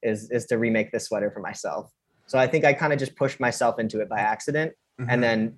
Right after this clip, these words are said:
Speaker 1: fell in love when I, you know, I saw what could be done with it.
Speaker 2: Amazing. And do you think your clients like that about your product? Have, do, do you have any sort of certainty on that, or just, or it's just
Speaker 1: Mm, I,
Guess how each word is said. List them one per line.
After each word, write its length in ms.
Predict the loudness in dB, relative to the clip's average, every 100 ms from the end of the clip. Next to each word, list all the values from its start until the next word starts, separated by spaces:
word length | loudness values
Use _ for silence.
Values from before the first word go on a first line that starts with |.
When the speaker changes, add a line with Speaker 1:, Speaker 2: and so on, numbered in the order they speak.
| _
Speaker 1:
fell 160 | 4 4
in 140 | 4
love 300 | 4 4 4
when 400 | 0 0 0 -2 -6 _ _ _ -2
I, 80 | 2
you 80 | 4
know, 80 |
I 100 | 2
saw 280 | 2 4 6
what 320 | 6 4 2 _ _ -2
could 140 | 0 2
be 80 | 0
done 180 | -2
with 180 | -6 -6
it. 260 | -6 -6 -12 _ _ _ _ _ _ _ _ _ _ _ _ _ -10
Speaker 2:
Amazing. 400 | -4 -2 0 0
And 140 | 2 4
do 80 | 4
you 80 |
think 280 | 6 6 6
your 120 | 4
clients 920 | 2 -4 6 8 8 6 4 0 -6 -4
like 460 | 4 6 4 2
that 200 | 4 6
about 300 | 4 2 0
your 100 | -4
product? 380 | 6 6 6 0
Have, 220 | -4 -4
do, 140 | -8 -6
do 100 | -4
you 100 | 0
have 160 | 0
any 120 | 0
sort 220 | -2 -4 -4
of 60 |
certainty 340 | -4 -4 0 2
on 140 | 4
that, 180 | 4 4
or 120 | 2
just, 240 | -4 -4
or 180 | -4 -4
it's 140 | -4 -6
just 340 | -10 -10 -18 _ _ _ _ _ _ _ _ _ _ _ -10
Speaker 1:
Mm, 180 | -10 -10 _ _ _
I, 680 | 6 8 8 8 8 4 -2